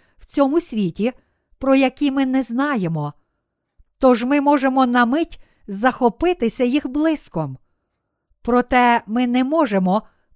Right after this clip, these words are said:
поклонятися дияволу, хоч в цьому світі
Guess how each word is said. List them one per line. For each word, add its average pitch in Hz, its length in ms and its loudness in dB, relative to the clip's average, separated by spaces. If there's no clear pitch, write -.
поклонятися 262 960 -2
дияволу, 214 840 -2
хоч - 440 0
в - 60 -20
цьому 240 360 2
світі 240 580 -4